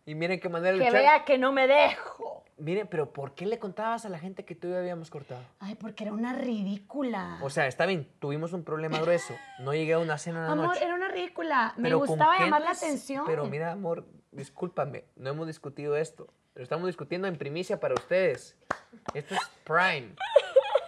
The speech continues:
Speaker 1: Eh, ¿por qué contarle a gente que nada que ver que tú y yo no éramos novios?
Speaker 2: Porque quería atención. Quería atención.
Speaker 1: Eso no lo entiendo.
Speaker 2: No, yo tampoco.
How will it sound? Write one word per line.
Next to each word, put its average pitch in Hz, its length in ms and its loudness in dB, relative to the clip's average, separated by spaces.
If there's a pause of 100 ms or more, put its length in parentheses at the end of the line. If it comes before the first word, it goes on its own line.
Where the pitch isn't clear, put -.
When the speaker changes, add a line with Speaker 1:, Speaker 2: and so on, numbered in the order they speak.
(300)
Speaker 1:
Eh, 127 320 -4 (800)
¿por 147 200 -12
qué 165 120 -12
contarle 202 480 -6
a 196 60 -8
gente 202 280 -10
que 185 120 -12
nada 185 260 -8
que 175 140 -10
ver 175 200 -8
que 190 120 -10
tú - 140 -12
y - 20 -6
yo 175 80 -8
no 185 120 -8
éramos 190 280 -6
novios? 269 420 -10
Speaker 2:
Porque 226 240 0
quería 208 300 2
atención. 226 800 -6 (1040)
Quería 185 260 -4
atención. 214 380 -8
Speaker 1:
Eso 170 240 -8
no 160 120 -6
lo 160 60 -6
entiendo. 135 340 -10
Speaker 2:
No, 247 140 -2
yo 294 80 2
tampoco. 269 480 -2